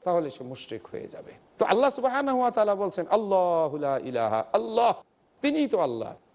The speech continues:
"লা ইলাহা", তাকে ছাড়া কোনো ইলাহ নাই, যিনি হাইয়ুন কাইয়ুমুন, দুটি চিরন্তন বৈশিষ্ট্য।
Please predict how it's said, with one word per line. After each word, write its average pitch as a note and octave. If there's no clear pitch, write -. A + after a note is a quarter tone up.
"লা C#3+
ইলাহা", B2+
তাকে D#3+
ছাড়া C#3+
কোনো B2
ইলাহ G#2+
নাই, G2+
যিনি C#3
হাইয়ুন F3+
কাইয়ুমুন, A2
দুটি B3
চিরন্তন C4+
বৈশিষ্ট্য। C3